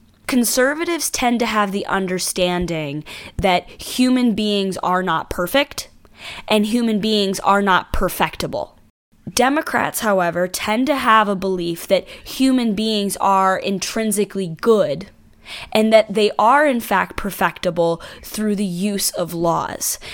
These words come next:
That tends to be a main dividing factor between the two sides. The difference is, is that in this passage, we see that every human being is going to struggle with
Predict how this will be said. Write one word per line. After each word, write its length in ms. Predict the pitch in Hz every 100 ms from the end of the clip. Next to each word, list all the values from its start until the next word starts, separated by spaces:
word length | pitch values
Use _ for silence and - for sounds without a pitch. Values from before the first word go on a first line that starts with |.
| -
That 160 | 226 226
tends 380 | - 247 262 262
to 60 |
be 160 | 262 262
a 60 | 214
main 580 | 202 208 220 226 247
dividing 560 | 226 208 196 190 190 185
factor 520 | 180 175 165 - 175
between 420 | 165 165 180 170
the 60 | 160
two 260 | - 170 151
sides. 640 | - 165 143 - - - - _ -
The 100 | 202
difference 600 | 175 277 294 294 269 226
is, 140 | 247
is 80 | 202
that 200 | 190 202
in 140 | 294 311
this 180 | 285
passage, 520 | - 285 277 269 208 202
we 180 | 240
see 380 | 247 - - 277
that 160 | 208 -
every 320 | 247 269 285
human 400 | 285 269 262 247
being 280 | 220 254 247
is 160 | 202 185
going 340 | 180 214 226
to 100 | 208
struggle 800 | 208 - 254 277 226 180 175 180 - - -
with 560 | - 190 262 262 208 -